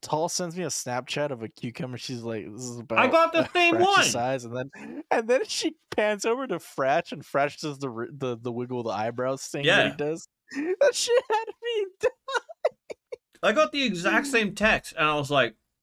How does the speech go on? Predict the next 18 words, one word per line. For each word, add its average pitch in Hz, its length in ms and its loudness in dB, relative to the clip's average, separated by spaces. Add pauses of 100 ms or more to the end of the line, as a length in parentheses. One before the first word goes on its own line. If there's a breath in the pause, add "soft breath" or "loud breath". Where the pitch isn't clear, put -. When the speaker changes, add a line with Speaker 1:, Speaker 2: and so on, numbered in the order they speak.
Speaker 2:
"Meh." 196 200 2 (120)
Speaker 1:
And 185 120 8
then 214 100 4
I, 220 140 10 (220)
and 185 120 -2
then 202 100 4
I 196 40 4
Speaker 2:
<laughs> 185 160 4
Speaker 1:
responded, 156 680 0 (240)
uh, 139 480 2
I 139 100 2
responded, 131 600 -2
"I'm 131 140 -4
about 120 320 -2
half 117 320 -2
that - 320 -4
<laughs> - 0 -
size." - 280 -2